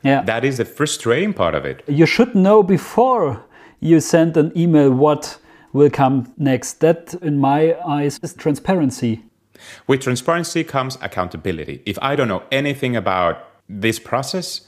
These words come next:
Speaker 2: how can I understand if my opinion was even, you know, accounted for or read or, I mean, yeah. <laughs> I don't want to be mad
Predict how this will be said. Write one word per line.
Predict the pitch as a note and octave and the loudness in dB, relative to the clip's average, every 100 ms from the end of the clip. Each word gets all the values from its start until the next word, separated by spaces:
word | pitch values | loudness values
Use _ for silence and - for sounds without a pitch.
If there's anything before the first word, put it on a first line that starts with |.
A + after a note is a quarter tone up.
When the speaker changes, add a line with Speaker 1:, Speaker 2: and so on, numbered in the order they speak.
| _ _ _ _ | _ _ _ _
Speaker 2:
how | - - A#2+ | -12 -6 -4
can | A#2+ - A#2+ | -6 -8 -4
I | A2+ G#2+ | -2 -2
understand | G2+ F2+ - A2 G2+ G2+ | -4 -8 -6 -2 0 -2
if | - F#2 - | -4 -6 -4
my | F#2+ F#2 | -4 -4
opinion | F2+ - F#2 F#2 F2 | -4 -6 -6 -4 -6
was | E2+ E2+ - - | -4 -4 -4 -8
even, | G2+ G2+ G2 F2+ F2 | -6 -6 -4 -6 -8
you | F#2 | -6
know, | F2 E2+ - | -4 -6 -6
accounted | G2 - G#2+ C3 | -8 -4 -4 -4
for | C3 F2+ C#2+ | -4 -4 -6
or | C2+ E2+ | -6 -8
read | D#2+ F2 A2+ D3 F#2 - | -4 0 0 0 -2 -10
or, | E2+ E2 D#2+ D#2+ - - - - - - - _ _ _ _ _ | -8 -4 -4 -6 -10 -20 -20 -20 -20 -20 -20 _ _ _ _ _
I | - | -6
mean, | G2 A2 F#2+ F#2 E2+ D#2+ - - - _ _ _ _ _ - | -2 -2 -2 -4 -6 -8 -12 -18 -20 _ _ _ _ _ -16
yeah. | A2+ E3 E3+ - - - - - | -8 -4 -4 -6 -12 -12 -12 -14
<laughs> | - - - G2 - | -14 -14 -12 -12 -4
I | A2 | -2
don't | C3 | -2
want | B2+ G#2+ | -2 -4
to | |
be | F2+ G#2 | -4 -4
mad | F#2 F2+ F2 G#2+ A#2+ | -2 -2 -2 -4 -6